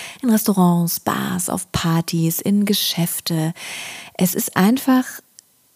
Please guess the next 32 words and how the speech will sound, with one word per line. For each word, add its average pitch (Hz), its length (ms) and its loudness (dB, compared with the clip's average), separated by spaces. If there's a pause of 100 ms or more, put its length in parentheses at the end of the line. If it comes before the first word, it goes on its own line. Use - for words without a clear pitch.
(300)
ich - 200 -2
bin 196 280 4
mit 254 180 2
mir 226 380 4
zuallererst. 170 600 -2
Und 185 80 0
deswegen 185 220 2
glaube 185 200 6
ich 185 80 0
gerade, 196 260 2
dass 185 120 0
diese, 175 260 0 (560)
diese 180 220 0
Area 180 540 2
Home, 214 420 4 (120)
also 170 160 -2
das 165 180 0
Zuhause, 175 840 2 (360)
da - 140 -6
haben 185 160 0
ganz 180 280 0
viele 190 280 2
dieses 170 320 0
Jahr 160 360 0
einen 165 260 0 (280)
sehr 151 200 0
viel 156 140 -2
größeren 170 440 2
Wert 156 280 2
als 165 160 -2
vielleicht 156 320 0
sonst, 202 420 -2